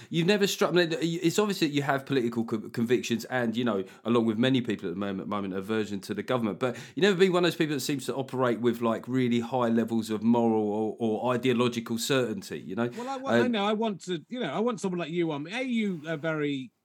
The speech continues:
Speaker 2: you know, you're very eloquent, and, uh, your books are great. Your book's great, and you're, but you're very eloquent about explaining your point of view. I wanna live in a world where, you know, you and I can have a discussion
Speaker 1: Mm.
Speaker 2: and,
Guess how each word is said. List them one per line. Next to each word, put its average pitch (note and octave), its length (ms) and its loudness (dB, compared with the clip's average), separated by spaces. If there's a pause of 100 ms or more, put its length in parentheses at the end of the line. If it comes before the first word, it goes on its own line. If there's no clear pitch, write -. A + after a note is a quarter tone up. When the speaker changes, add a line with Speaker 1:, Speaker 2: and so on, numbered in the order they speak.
(100)
Speaker 2:
you F3+ 140 -6
know, B2 80 -6
you're D3 160 -4
very C#3+ 180 -8
eloquent, C#3+ 440 -6
and, C#3 80 -8
uh, C#3+ 40 -4
your E3 180 -4
books - 280 -6
are C3+ 60 -12
great. C#3+ 200 -8
Your D3 120 -6
book's D#3+ 200 -10
great, D3 320 -6
and C3+ 200 -8
you're, C#3 120 -4
but B2 140 -10
you're C#3+ 140 -4
very D#3 180 -4
eloquent C#3+ 460 -6
about B2+ 320 -6
explaining C3+ 400 -12
your C3 120 -8
point A#2+ 240 -12
of A2 60 -16
view. A2 280 -10 (500)
I G#3+ 120 2
wanna F#3+ 160 0
live D#3+ 180 0
in D3 80 -2
a C#3 40 -2
world C#3+ 580 -8
where, A#2+ 420 -6 (160)
you D3+ 100 -8
know, G#2 80 -8
you C#3+ 280 -2
and C3+ 80 -4
I B2+ 120 -4
can C3 160 -10
have A#2+ 160 -8
a B2 60 -6
discussion A#2+ 640 -10 (160)
Speaker 1:
Mm. - 60 -12 (460)
Speaker 2:
and, B2+ 420 -6